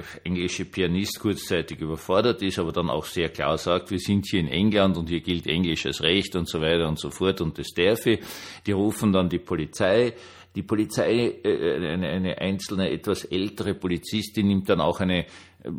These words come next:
ohne viel zu fragen, was eigentlich los ist, glaubt sie gleich den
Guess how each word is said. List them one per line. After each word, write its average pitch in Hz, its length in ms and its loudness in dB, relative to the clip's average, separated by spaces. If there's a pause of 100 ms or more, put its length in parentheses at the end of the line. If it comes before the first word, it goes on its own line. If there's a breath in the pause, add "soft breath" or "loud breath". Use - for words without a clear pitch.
(440)
ohne 104 320 2
viel 110 180 -2
zu - 140 -10
fragen, 101 280 4
was 95 200 4
eigentlich 92 340 2
los 101 380 6
ist, 107 180 2
glaubt 92 360 4
sie 101 100 2
gleich 87 500 2
den 90 340 2